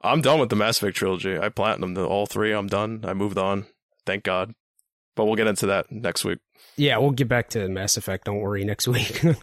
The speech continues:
Speaker 2: <laughs> I should be beating Mass Effect two, like, any time now, so. Now, let's, uh, as my dad likes to say, "Let's get this show on the road." Yeah, as you've seen by the,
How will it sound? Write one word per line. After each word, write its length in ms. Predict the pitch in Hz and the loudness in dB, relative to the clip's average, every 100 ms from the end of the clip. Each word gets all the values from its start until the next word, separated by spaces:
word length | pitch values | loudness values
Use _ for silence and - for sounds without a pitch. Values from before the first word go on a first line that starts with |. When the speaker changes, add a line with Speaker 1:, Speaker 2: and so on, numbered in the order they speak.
| - - | -2 -4
Speaker 2:
<laughs> 360 | - - - | -6 -10 -2
I 60 | 135 | 0
should 240 | - 143 | 4 4
be 120 | 123 | 2
beating 300 | 117 117 113 | 2 2 2
Mass 220 | 110 107 - | 2 0 -2
Effect 260 | 107 101 | -4 -6
two, 180 | 101 98 | -6 -4
like, 200 | 92 95 | -6 -4
any 140 | 101 | -4
time 260 | 101 101 98 | -4 -4 -2
now, 200 | 95 101 - | -2 -4 -8
so. 260 | - 101 - - - - - - _ _ _ _ | -10 -8 -10 -14 -20 -20 -20 -20 _ _ _ _
Now, 360 | 139 143 110 92 | 2 2 2 0
let's, 340 | 127 156 - 160 | 0 2 2 4
uh, 60 | |
as 340 | 147 139 131 135 | 4 4 4 2
my 120 | 127 | 2
dad 280 | 117 117 110 | 2 0 0
likes 220 | 104 - | -4 -4
to 100 | 107 | -2
say, 480 | - 104 95 98 - | -2 -2 -4 -6 -4
"Let's 200 | 127 123 | -2 0
get 200 | - 147 | 0 0
this 140 | 139 123 | 2 0
show 400 | - - 113 110 | 0 0 0 2
on 120 | 107 | 0
the 80 | 98 | -2
road." 480 | 101 98 87 117 - _ _ _ _ _ _ _ _ - | -4 -6 -6 -10 -14 _ _ _ _ _ _ _ _ -6
Yeah, 200 | 147 113 | -2 0
as 280 | 98 135 131 | 2 2 2
you've 140 | 123 | 2
seen 380 | - 123 120 117 | 4 4 4 4
by 160 | 110 | 0
the, 340 | 104 101 - | 0 -4 -6